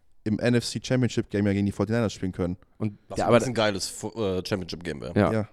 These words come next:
Speaker 1: und das heißt, das heißt, die forty-niners müssen einmal vorher zumindest getestet werden. Wo ich hoffe, dass der,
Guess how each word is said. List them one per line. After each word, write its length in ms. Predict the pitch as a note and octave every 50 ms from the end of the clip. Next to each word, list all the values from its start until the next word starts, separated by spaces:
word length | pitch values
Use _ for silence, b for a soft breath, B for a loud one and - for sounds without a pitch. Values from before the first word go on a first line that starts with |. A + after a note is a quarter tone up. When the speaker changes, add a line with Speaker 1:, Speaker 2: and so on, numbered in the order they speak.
| -
Speaker 1:
und 140 | - G#2 G2+
das 200 | G#2 G2+ - -
heißt, 240 | A2+ A#2 A2 - -
das 140 | A2 - -
heißt, 180 | G#2+ - -
die 140 | G#2+ G#2+ - - -
forty-niners 380 | - A2+ G#2 A2 A2 G#2 -
müssen 340 | A#2+ A2 - - A2 G#2+ A2 b b b b b b b b b b - - - - - - - -
einmal 340 | - G#2+ A2+ A2+ G2+ F2+ F#2
vorher 360 | - - F2+ F#2 F2+ F2 F#2
zumindest 340 | - - F#2+ F#2 F2 F2+ -
getestet 420 | - F2+ - A2 G#2 - - - D#2+
werden. 280 | D2+ D2+ D2+ E2+ A2+ - _ _ _ _ _ _ - _ -
Wo 200 | - - G2 G2
ich 140 | F#2 - -
hoffe, 200 | A2 - - F#2+
dass 180 | G2+ F#2+ -
der, 200 | - G2 F#2 F2+